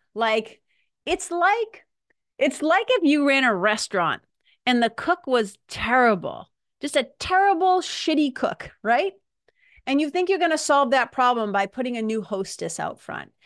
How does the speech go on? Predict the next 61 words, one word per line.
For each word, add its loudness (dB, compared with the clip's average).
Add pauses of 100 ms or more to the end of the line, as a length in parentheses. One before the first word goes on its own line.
(100)
It's 0
like, 2
no, 2
you 0
gotta 0
go 4
back -2
there 0
and -6
either -2
fire 0
the -4
cook -4
or -4
talk -8
to -16
the -6
cook, -6
hire -2
a -2
new -2
cook, -6
or -6
teach -8
him -2
some -2
new -2
ways -2
of -10
cooking. -10 (1000)
You 0
can't 0
change 0
the 0
back 0
of 0
the -2
house 0
by 0
changing -2
the -2
front -4
of -2
the -4
house. -10
You 0
know 4
what 4
I'm 4
saying? 0
'Cause -2
the -4
same -2
shit's -4
gonna -2
come -6
out 0
of -2
the -4
kitchen. -6
<laughs> -2